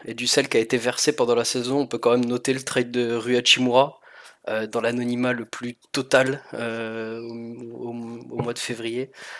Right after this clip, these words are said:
euh, pour un joueur qui avait quand même, euh, pas mal donné et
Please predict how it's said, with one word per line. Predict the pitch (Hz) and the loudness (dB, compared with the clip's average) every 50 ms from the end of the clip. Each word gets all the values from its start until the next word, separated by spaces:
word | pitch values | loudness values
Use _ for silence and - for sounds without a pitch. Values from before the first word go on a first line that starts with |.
| - - - _ 110 | -18 -20 -20 _ -16
euh, | 101 95 101 98 101 104 107 113 110 110 113 113 113 113 113 110 - | -14 -14 -12 -14 -14 -14 -14 -14 -16 -16 -14 -14 -14 -14 -16 -16 -16
pour | - - 107 107 | -12 -8 -6 -4
un | 107 | -4
joueur | 104 123 127 117 - | -2 -2 -2 -2 -2
qui | - | -4
avait | 107 101 107 | -6 -6 -4
quand | - 113 107 | -6 -4 -4
même, | 110 113 110 107 | -4 -4 -6 -6
euh, | 107 104 104 101 98 - - - | -6 -6 -8 -10 -12 -12 -6 -4
pas | 107 107 | -4 -2
mal | 110 117 117 120 | 0 -2 -2 -2
donné | 117 120 120 123 123 127 131 131 131 135 127 120 113 | -4 -2 -2 0 0 2 2 2 2 2 2 0 -2
et | 107 101 | -4 -8